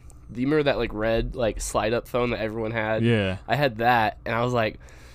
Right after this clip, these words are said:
Speaker 1: "What the fuck? Like, it's full screen. You can touch everything on it." I was like,
Speaker 2: Yeah.
Speaker 1: "Mom, I gotta fucking have one of these."
Speaker 2: Yeah.
Speaker 1: And I got one, and I ended up losing it.
Speaker 2: <laughs>
Speaker 1: I think someone stole it, honestly.
Speaker 2: Really?
Speaker 1: Yeah.
Speaker 2: I still have the fifth generation, though.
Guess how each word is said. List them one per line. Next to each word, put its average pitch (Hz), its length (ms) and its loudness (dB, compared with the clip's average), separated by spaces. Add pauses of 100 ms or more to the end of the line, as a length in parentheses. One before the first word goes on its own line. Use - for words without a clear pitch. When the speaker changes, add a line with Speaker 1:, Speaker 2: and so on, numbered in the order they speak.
(180)
Speaker 1:
"What 214 180 2
the 214 100 -2
fuck? 180 360 -2
Like, 165 120 2
it's 143 200 -2
full 202 320 0
screen. 180 500 4
You 180 80 0
can 170 140 -2
touch 170 340 2
everything 147 640 2
on 127 240 4
it." 165 260 2
I 127 120 2
was - 80 8
like, 131 100 8
Speaker 2:
Yeah. 101 80 0
Speaker 1:
"Mom, 113 300 6
I 117 80 2
gotta 120 200 4
fucking 104 340 -4
have 101 200 -4
one 101 160 -4
of 101 80 -4
these." 98 400 -6
Speaker 2:
Yeah. 92 220 -6
Speaker 1:
And 92 100 -6
I 110 80 0
got 123 300 2
one, 117 140 0
and 110 100 2
I 117 60 2
ended 127 180 0
up 104 80 4
losing 107 440 0
it. 101 200 -2 (260)
Speaker 2:
<laughs> - 160 -2 (580)
Speaker 1:
I 127 60 0
think 175 160 2
someone 190 220 0
stole 110 380 0
it, - 100 0
honestly. 113 560 -8 (180)
Speaker 2:
Really? 101 340 -2 (440)
Speaker 1:
Yeah. 104 240 -6
Speaker 2:
I 156 60 0
still 170 220 0
have 113 140 0
the 101 80 -4
fifth - 300 -8
generation, 87 580 -8
though. 87 220 -8